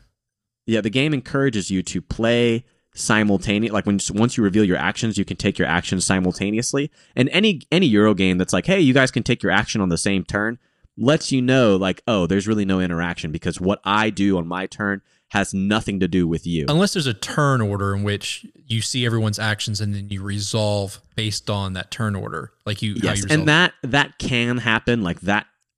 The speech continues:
Speaker 1: every now and then will come up. But for the most part, it's not, it's, yeah, it, it's just, it, it's not, it's not really there. And so, like,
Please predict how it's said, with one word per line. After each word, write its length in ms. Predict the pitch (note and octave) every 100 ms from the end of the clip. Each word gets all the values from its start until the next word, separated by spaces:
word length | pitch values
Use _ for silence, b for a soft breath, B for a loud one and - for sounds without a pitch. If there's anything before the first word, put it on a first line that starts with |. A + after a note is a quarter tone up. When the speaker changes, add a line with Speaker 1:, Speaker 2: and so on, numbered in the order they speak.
| _
Speaker 1:
every 260 | G#2+ G2+ G2
now 280 | F2+ F#2 G2+
and 140 | G#2+
then 180 | A2 G#2+
will 160 | G#2+
come 220 | - A2+ A2
up. 260 | A#2 - B B -
But 140 | A2+ A2+
for 220 | B2 A2+
the 120 | G#2+
most 460 | A2 A#2+ A#2 - -
part, 400 | - F#2 D#2+ - _ _ _ _ G#2
it's 240 | G#2 -
not, 460 | G#2 G2+ F#2+ G2+ - _ -
it's, 240 | G2 - -
yeah, 240 | F2+ D2
it, 220 | D#2+ G2+ -
it's 200 | G#2 -
just, 220 | F2+ -
it, 160 | - - _
it's 180 | F#2 -
not, 260 | G2+ F#2 -
it's 200 | G2+ -
not 220 | G2+ F2+
really 240 | E2 F2 E2+
there. 280 | F2 E2 E2
And 160 | G#2 A2
so, 160 | B2 A#2
like, 320 | A#2+ -